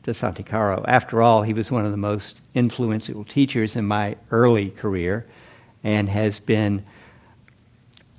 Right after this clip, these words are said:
a friend, uh, a teacher, a student, and a teaching partner over these last few years. We've taught a couple of retreats together.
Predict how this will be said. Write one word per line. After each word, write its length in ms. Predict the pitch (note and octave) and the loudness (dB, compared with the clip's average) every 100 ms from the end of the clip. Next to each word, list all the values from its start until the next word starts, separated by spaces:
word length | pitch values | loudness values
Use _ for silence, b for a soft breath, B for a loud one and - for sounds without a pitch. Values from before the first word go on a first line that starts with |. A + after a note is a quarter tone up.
| _ _ _ - - | _ _ _ -18 -4
a 40 | A#2 | -4
friend, 680 | - C3 B2 A#2+ A#2+ A#2 C#3 B B B B B B B _ - | -2 2 4 6 4 2 -2 B B B B B B B _ -6
uh, 260 | F#2+ G2 - | -4 -4 -6
a 100 | - | -8
teacher, 840 | - - C#3 A#2+ C#3+ C3 B2+ B2 B B B B B B | -6 0 0 2 2 6 4 2 B B B B B B
a 80 | G#2+ | -8
student, 600 | - - C3+ A#2 A#2+ - B B B B B B B A2 | -6 0 2 4 2 0 B B B B B B B -2
and 240 | A2 G#2+ | 0 0
a 80 | A2+ | -2
teaching 480 | - C#3 - A2+ G2+ | 0 -2 0 -4 -4
partner 680 | - D3+ D3+ G#2 G2 - B B B B B B B B _ - | 2 2 2 -2 -6 -8 B B B B B B B B _ -6
over 220 | A2 G#2+ | -2 -2
these 260 | A2 G2 A2+ | -2 -4 -2
last 320 | G#2 F#2+ - | -4 -4 -8
few 140 | G#2+ | -8
years. 420 | F2+ G#2+ A2 F2+ | -4 -2 -2 -2
We've 160 | A2+ G2 | -4 -4
taught 220 | A2+ G2+ | -2 -4
a 80 | - | -4
couple 260 | - - G#2 | -10 -6 -6
of 60 | |
retreats 400 | G2 - A2 - | -6 -6 -8 -6
together. 640 | B2 G#2+ G2+ G2 G#2 F#2+ | -8 -6 -4 -4 -4 -6